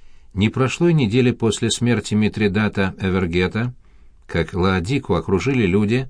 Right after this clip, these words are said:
ратовавшие за союз с римлянами. Когда подросток, напомнив о том, что он когда-нибудь займёт место отца, укорил мать и её окружение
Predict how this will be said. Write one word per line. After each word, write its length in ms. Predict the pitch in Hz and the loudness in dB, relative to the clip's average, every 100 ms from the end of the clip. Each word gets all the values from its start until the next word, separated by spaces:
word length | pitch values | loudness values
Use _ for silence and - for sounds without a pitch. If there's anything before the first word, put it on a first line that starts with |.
| - - - - - | -10 -18 -18 -18 -10
ратовавшие 760 | - 98 92 104 107 110 - 123 | -2 0 0 0 -2 -2 -2 0
за 140 | 82 | 0
союз 380 | 80 90 87 90 | -2 0 0 0
с 60 | - | 0
римлянами. 640 | 165 147 90 82 78 78 - - - - - - - - - - - | 0 2 2 0 -2 -4 -10 -20 -20 -20 -20 -20 -20 -20 -20 -20 -10
Когда 300 | - 90 165 | -4 0 0
подросток, 680 | 165 160 113 98 - 120 - _ - - - | 0 0 2 2 0 -8 -8 _ -20 -20 -8
напомнив 580 | 85 92 151 156 107 - | -4 -2 0 0 0 -2
о 80 | 92 | -2
том, 320 | 113 104 90 | 0 0 -2
что 260 | - - 110 | -10 -4 0
он 100 | 123 | 0
когда-нибудь 640 | 113 104 107 107 98 104 | 0 0 0 0 0 -2
займёт 440 | 80 107 110 101 98 | 0 0 2 0 0
место 380 | 107 95 101 | 0 0 -2
отца, 440 | 107 - - 147 98 - - _ - - | -4 -4 -4 -4 -4 -12 -20 _ -20 -8
укорил 440 | 82 78 92 92 | -6 -2 0 2
мать 320 | 92 101 101 98 | 2 2 0 0
и 40 | |
её 180 | 92 95 | 0 0
окружение 760 | - 92 80 87 92 104 113 | 0 -2 0 0 0 0 -2